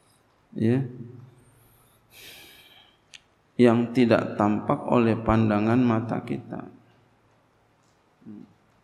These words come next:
Najis apa namanya? Najis hukmiyah. Tidak ada rasa, tidak ada bau, tidak ada warna.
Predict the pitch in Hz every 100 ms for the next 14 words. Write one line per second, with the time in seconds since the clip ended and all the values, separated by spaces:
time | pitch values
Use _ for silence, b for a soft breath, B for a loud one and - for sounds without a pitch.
0 | _ 107 104 113 - 127 117 107 107 104
1 | 107 104 110 143 - - - - 135 147
2 | 135 127 - B B B B - 143 117
3 | 82 107 110 101 101 101 - - - -
4 | - - - 60 50 50 55 52 55 50
5 | - - - - 127 104 87 50 50 -
6 | - - -